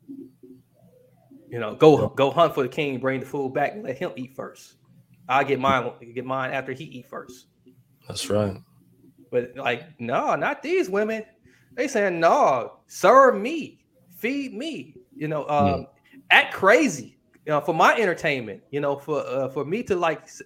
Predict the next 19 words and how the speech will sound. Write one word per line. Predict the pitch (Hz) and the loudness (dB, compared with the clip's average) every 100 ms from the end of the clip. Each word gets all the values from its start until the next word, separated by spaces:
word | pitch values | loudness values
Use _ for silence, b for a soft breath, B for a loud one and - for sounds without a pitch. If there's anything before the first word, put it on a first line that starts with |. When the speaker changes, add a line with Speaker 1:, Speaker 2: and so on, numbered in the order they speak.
| 139 | -12
Speaker 1:
you | 156 | -8
know, | 151 143 | -4 -4
like, | 147 139 | -4 -6
to | 135 | -6
get | 165 | -2
off | 156 135 | -2 -2
on | 139 120 | -8 -12
it." | - _ _ _ _ _ _ _ _ - | -14 _ _ _ _ _ _ _ _ -2
Speaker 2:
Mm. | 104 92 82 - _ - - _ - - _ _ _ - B B B B - - | -2 -2 -8 -18 _ -20 -20 _ -20 -20 _ _ _ -18 B B B B -20 -4
Goodness. | 101 87 87 90 - _ _ _ _ _ _ | -2 0 -4 -12 -14 _ _ _ _ _ _
Speaker 1:
Because, | - 127 120 | -8 -6 -4
like, | 117 117 | -2 -4
we, | 113 123 | -4 -8
we | 127 147 | -6 -2
all | 185 196 | 0 0
know | 196 226 | 0 0
that, | 165 139 | 0 0
like, | 135 127 | -4 -2
uh, | 127 120 | -2 -4